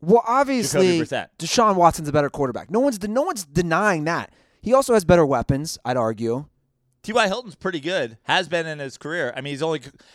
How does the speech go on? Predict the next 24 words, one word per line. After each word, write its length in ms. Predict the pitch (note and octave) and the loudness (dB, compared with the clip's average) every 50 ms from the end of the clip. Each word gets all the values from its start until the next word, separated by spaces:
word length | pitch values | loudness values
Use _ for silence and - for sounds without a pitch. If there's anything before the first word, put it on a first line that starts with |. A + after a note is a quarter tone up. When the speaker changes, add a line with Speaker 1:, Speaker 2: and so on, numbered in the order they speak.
| _ - | _ -4
Speaker 2:
had, 160 | C#3 C#3+ B2+ - - - - | -4 -4 -4 -8 -14 -16 -8
he 100 | C#3+ D3+ | -4 -4
has 140 | C#3+ - | -4 -4
three 220 | - - D#3+ E3+ F3 | -4 -8 -6 -4 -2
hundred 200 | E3 D#3 C#3+ A#2+ | -2 -4 -6 -8
sixty 280 | - - D#3+ - - | -12 -12 -14 -12 -6
yards 280 | C#3+ C#3+ C#3+ C#3 B2+ C#3 | -4 -2 -2 -2 -2 -6
on 100 | C3 A2+ | -10 -12
the 60 | G#2+ | -12
season. 480 | - - F3 F#3 D#3+ A#2 G2 G2+ A2 - _ _ _ | -12 -12 -10 -10 -8 -8 -10 -10 -10 -14 _ _ _
Speaker 1:
I 100 | - E3 | -6 -2
know, 120 | F#3 F#3+ D#3+ | 0 0 0
but 120 | - C#3+ | 0 0
he's 160 | E3+ F3+ D#3+ | -2 2 4
also 260 | F#3+ F3+ A#3+ - G3+ F3 | 4 4 6 4 4 6
got 240 | E3+ E3 D3+ B2+ | 6 6 6 6
Hopkins 400 | C3 D#3 D3+ D3+ - E3 D#3 C#3 | 4 4 2 2 2 0 -4 -4
and 420 | C#3 C#3+ D3 D#3 D#3+ D3+ D3 C3+ B2 | -4 -4 -2 0 0 0 0 0 0
Will 180 | C3 C#3+ C#3 | 0 0 0
Fuller. 520 | B2+ - - D3 C#3 A#2+ G#2+ G#2 G2 G2+ - | 0 0 0 0 0 0 0 -2 -6 -8 -8
I'm 120 | - C#3+ D#3+ | -8 -8 -8
just 140 | D#3+ - | -6 -4
saying, 200 | - F3+ D#3 C#3 | -2 -2 -2 -2
I, 140 | G#2+ G#2+ A#2 | -4 -8 -12